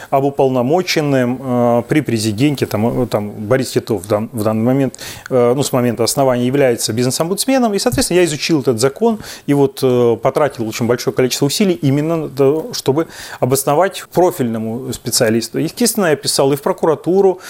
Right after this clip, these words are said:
и, э, там, в различные другие ведомства, и «Опора России» за меня вступалась, и «Деловая Россия», там, бизнес-объединение. Но в конечном итоге вот сработало, э, как-то получилось, что вот Титов обратил внимание на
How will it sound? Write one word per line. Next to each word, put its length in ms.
и, 400
э, 380
там, 160
в 60
различные 420
другие 380
ведомства, 580
и 160
«Опора 560
России» 480
за 140
меня 260
вступалась, 600
и 40
«Деловая 560
Россия», 560
там, 300
бизнес-объединение. 920
Но 800
в 160
конечном 380
итоге 220
вот 140
сработало, 720
э, 280
как-то 260
получилось, 540
что 380
вот 240
Титов 320
обратил 380
внимание 420
на 340